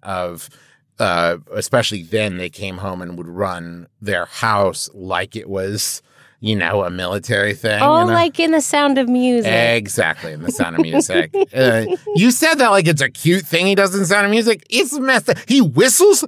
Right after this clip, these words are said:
Speaker 1: for his children. I have issues. Issues.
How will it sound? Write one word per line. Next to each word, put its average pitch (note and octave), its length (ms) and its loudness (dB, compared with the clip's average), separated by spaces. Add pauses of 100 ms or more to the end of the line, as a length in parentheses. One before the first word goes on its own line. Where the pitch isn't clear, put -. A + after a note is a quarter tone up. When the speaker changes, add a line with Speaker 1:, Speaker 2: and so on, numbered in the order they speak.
Speaker 1:
for F3+ 220 -4
his - 280 -12
children. D#3 580 4
I C3 120 0
have G2+ 160 0
issues. - 640 -14
Issues. - 600 -4